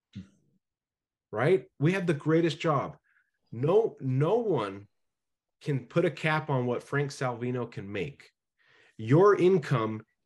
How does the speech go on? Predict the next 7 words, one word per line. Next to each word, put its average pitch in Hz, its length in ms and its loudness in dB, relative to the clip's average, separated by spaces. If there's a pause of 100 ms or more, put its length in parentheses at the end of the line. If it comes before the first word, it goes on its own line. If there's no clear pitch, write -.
(100)
is 110 260 -4
limitless. 117 840 2 (400)
Your 143 320 6
income 147 720 0
is 127 240 0
only 165 440 2
capped 143 560 -6